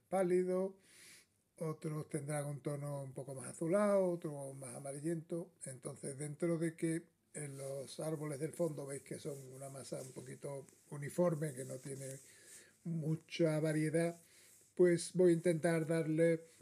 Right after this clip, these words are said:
colores un poco diferentes, eh, jugando con los naranjas, con los verdes, mm, a todos los árboles para que se diferencien, igual que he hecho con los edificios, que le he dado colores diferentes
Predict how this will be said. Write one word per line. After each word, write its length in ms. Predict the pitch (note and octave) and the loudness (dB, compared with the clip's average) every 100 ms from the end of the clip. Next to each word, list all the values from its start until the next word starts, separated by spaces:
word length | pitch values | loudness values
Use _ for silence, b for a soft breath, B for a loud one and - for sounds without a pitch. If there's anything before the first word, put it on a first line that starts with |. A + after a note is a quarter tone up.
| - _ _ _ _ _ _ _ _ - - E3 | -20 _ _ _ _ _ _ _ _ -18 -10 -2
colores 440 | D#3 D3+ D#3 D#3 | 2 4 4 6
un 80 | D#3+ | 4
poco 280 | D#3 D#3 D3 | 2 2 2
diferentes, 760 | D3 D#3 D#3+ D#3 D3+ D3 C#3+ - | 2 2 2 0 0 0 -4 -10
eh, 200 | D#3+ B2+ | -10 -8
jugando 440 | C3+ C#3+ D3 C#3 | -8 -6 -6 -8
con 100 | C3 | -6
los 140 | C#3+ C3 | -4 -4
naranjas, 500 | D3 D#3 D#3+ - D3 | -2 0 -2 -2 -4
con 140 | D3+ | -4
los 140 | C#3 B2 | -4 2
verdes, 500 | D#3 D3 D3 C#3+ - B B B B B _ _ | 2 2 -2 -4 -6 B B B B B _ _
mm, 480 | A3 D#3 C3+ C3 C3+ - | -14 -12 -12 -14 -14 -12
a 340 | D3 D3 D3 - | -8 -4 -4 0
todos 300 | D#3+ D#3 D#3 | 2 4 2
los 140 | C#3 | 2
árboles 380 | E3+ D#3+ E3 E3 | 2 4 4 2
para 480 | - E3 D3 C#3+ - | 0 -2 -2 -4 -6
que 160 | D3+ | -6
se 140 | - D3 | -4 -4
diferencien, 640 | C3+ D3 C#3+ C#3+ D3 C3+ | -4 -4 -4 -4 -4 -6
igual 300 | C3+ C#3+ D3 | -4 -4 -2
que 120 | D#3 | -2
he 20 | |
hecho 240 | D3 - D3+ | -4 -2 -4
con 120 | C#3+ | -4
los 140 | C#3 | -6
edificios, 580 | C3 C3+ C3+ D#3 F3 E3+ E3+ | -6 -6 -2 -2 2 2 0
que 160 | - B2+ | -10 -8
le 140 | C3+ | -8
he 40 | B2 | -8
dado 340 | A#2+ A#2+ A#2 | -8 -8 -10
colores 320 | - C3 B2+ | -8 -6 -8
diferentes 640 | A#2 A2+ C3+ C3 A#2 - | -10 -8 -8 -10 -12 -12